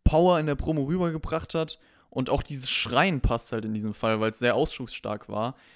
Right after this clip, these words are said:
Ich hab Kritik gelesen, dass Strowman hier halt, äh, sagen würde, „Ja, ich hab Angst vor The Fiend.“ Aber ich muss gestehen, also anders als jetzt bei John Morrison, das haben wir vorhin kritisiert, es ergibt durch die Vergangenheit halt Sinn, so. Und Wyatt schafft es halt,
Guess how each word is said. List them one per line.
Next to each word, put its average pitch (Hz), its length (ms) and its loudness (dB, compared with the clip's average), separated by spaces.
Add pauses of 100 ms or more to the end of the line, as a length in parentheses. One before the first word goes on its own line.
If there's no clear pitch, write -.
Ich - 160 -4
hab 165 120 0
Kritik 214 340 -2
gelesen, 170 400 2
dass 147 220 -2
Strowman 175 460 2 (220)
hier 160 220 4
halt, 151 280 2 (100)
äh, 117 180 0
sagen 135 300 2
würde, 127 120 2
„Ja, 123 160 4
ich 127 120 0
hab - 180 -6
Angst 147 280 -4
vor 127 140 0
The 120 60 -2
Fiend.“ 156 500 -6 (360)
Aber 120 160 4
ich 131 120 0
muss 165 260 0
gestehen, 165 380 0
also 127 200 0
anders 185 320 2
als 147 160 0
jetzt 143 160 -6
bei 135 100 0
John 120 220 -2
Morrison, 139 420 0
das 120 140 -2
haben 127 120 0
wir 123 120 0
vorhin 131 420 -2
kritisiert, 131 580 -4 (260)
es - 160 -4
ergibt 143 340 0
durch 143 160 0
die 123 120 -4
Vergangenheit 123 560 0
halt 107 180 -4
Sinn, 110 400 -2
so. 101 220 -6
Und 95 220 -8
Wyatt 120 360 2
schafft - 360 -6
es - 140 -2
halt, 156 240 2